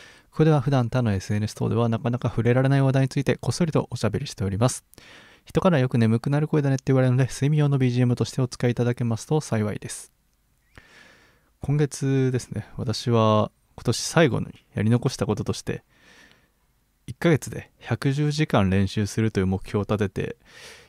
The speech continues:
今もまあ頑張ってるわけですが、え、今日は二千二十一年の十二月の八、八日でございます。えー、今月の練習時間なんですが、昨日時点で二十一時間三十分でした。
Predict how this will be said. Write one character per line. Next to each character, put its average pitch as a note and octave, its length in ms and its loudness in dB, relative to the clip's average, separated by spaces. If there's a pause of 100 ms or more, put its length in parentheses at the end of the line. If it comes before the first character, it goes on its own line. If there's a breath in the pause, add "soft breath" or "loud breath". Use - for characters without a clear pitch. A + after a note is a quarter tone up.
今 A2 180 2
も F#2+ 140 -2
ま G2 120 2
あ G2+ 40 0
頑 G#2+ 160 2
張 A2 80 2
っ - 60 -8
て B2 100 -6
る A#2 80 -4
わ F#2+ 80 -2
け G#2 80 -8
で G2 80 -6
す - 100 -14
が、 - 160 -12 (240)
え、 A2 140 -2
今 D3 240 2
日 G2+ 80 2
は - 100 -2
二 G#2 140 -2
千 A2 360 0
二 B2 140 2
十 G2 180 0
一 F#2 240 -4
年 F#2+ 240 2
の F#2 120 -2
十 A#2 180 0
二 C3+ 140 0
月 C3 360 -4
の B2 280 -4
八、 - 520 -6 (720 loud breath)
八 - 280 -6
日 A#2 240 0
で G#2+ 80 2
ご F#2+ 100 -2
ざ A2 120 -6
い - 60 -6
ま - 160 -10
す。 - 200 -16 (720 loud breath)
え G2 220 0
ー、 - 60 -4
今 D3+ 180 0
月 D#3+ 240 0
の D3+ 320 2
練 G#2+ 180 0
習 - 180 -6
時 C3 100 -6
間 A2 180 0
な F#2 80 0
ん - 40 -4
で D#3 80 -8
す - 80 -16
が、 - 280 -6
昨 - 140 -4
日 F3+ 180 0
時 F#3+ 140 -6
点 B2+ 200 0
で G2+ 220 0 (480)
二 D3+ 160 2
十 C#3+ 220 2
一 G#2+ 260 -4
時 B2+ 100 0
間 D3+ 180 -6
三 A2 220 -2
十 A#2 100 -2
分 - 260 -10 (100)
で - 80 -6
し - 120 -12
た。 - 120 -16